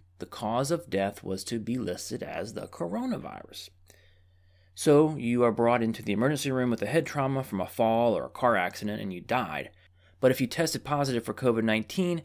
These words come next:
that death was attributed to the disease. This practice was not just isolated to the United States. Other countries around the world were doing the same thing. In a related story, pneumonia deaths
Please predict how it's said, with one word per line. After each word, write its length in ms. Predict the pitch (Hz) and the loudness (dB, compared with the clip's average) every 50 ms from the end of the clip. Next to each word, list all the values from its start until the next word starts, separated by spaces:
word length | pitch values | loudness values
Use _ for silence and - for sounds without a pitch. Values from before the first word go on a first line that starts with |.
| - - | -10 -12
that 560 | - 117 113 110 104 101 - 143 156 123 87 123 | -8 -6 -4 -4 -2 2 2 2 2 2 0 2
death 280 | 131 120 123 123 - - | 2 2 2 0 -2 -2
was 160 | 110 107 101 | -2 0 0
attributed 680 | 104 95 - - 165 160 131 104 90 92 101 107 - | -2 -4 -2 -2 -2 0 0 0 0 0 -2 -4 -6
to 180 | - - 98 95 | -8 -6 -6 -6
the 160 | 92 - 92 | -4 -4 -4
disease. 800 | - 104 113 113 120 160 185 - - - - - - - - - - _ _ _ _ _ _ _ - | -2 -2 -2 -2 -4 -4 -6 -6 -8 -12 -16 -16 -16 -18 -18 -18 -20 _ _ _ _ _ _ _ -2
This 140 | 139 156 | -2 -2
practice 380 | 151 - 165 151 143 - 139 139 | 0 2 0 2 2 0 -2 -2
was 100 | 131 117 | 0 0
not 240 | 120 117 117 117 - | 2 2 2 2 0
just 180 | - 117 - | -2 -2 -2
isolated 520 | - 104 107 101 - - 107 104 104 101 95 | -2 -2 -2 -2 -2 0 2 2 2 0 -2
to 60 | 101 | -4
the 60 | 107 | -4
United 360 | 98 95 92 87 90 92 92 | -2 -2 0 -2 -2 -4 -6
States. 400 | - - - 113 110 107 - - - - - - - - _ - - - - | -6 -2 0 0 0 0 -2 -6 -12 -18 -20 -20 -20 -20 _ -20 -20 -6 -2
Other 200 | 139 135 131 123 | 2 4 4 4
countries 340 | - 135 120 113 - 107 107 | 4 2 0 2 0 0 2
around 220 | 107 107 104 101 | 2 2 2 2
the 60 | 98 | 0
world 260 | 95 98 98 98 98 | 0 0 0 0 0
were 60 | 101 98 | -2 -2
doing 200 | 95 98 95 87 | -4 -4 -6 -6
the 80 | 85 | -6
same 240 | - - 98 82 - | -6 -6 -6 -8 -8
thing. 320 | - - 131 117 85 - - - _ _ _ _ _ _ _ _ _ _ _ _ _ _ _ _ _ _ | -8 -4 -4 -4 -4 -6 -10 -16 _ _ _ _ _ _ _ _ _ _ _ _ _ _ _ _ _ _
In 140 | - 151 143 | -2 0 2
a 60 | 131 | 2
related 420 | 127 127 127 156 185 196 - - | 4 4 6 6 4 4 2 -2
story, 480 | - - - 110 104 101 104 104 110 107 - | -4 -2 0 2 2 4 2 2 0 -4 -4
pneumonia 580 | - 110 110 104 110 117 143 185 208 208 143 95 | -2 0 2 2 2 4 4 2 2 0 -2 -4
deaths 420 | 82 - 87 80 71 - - - | -6 -6 -6 -6 -6 -6 -10 -10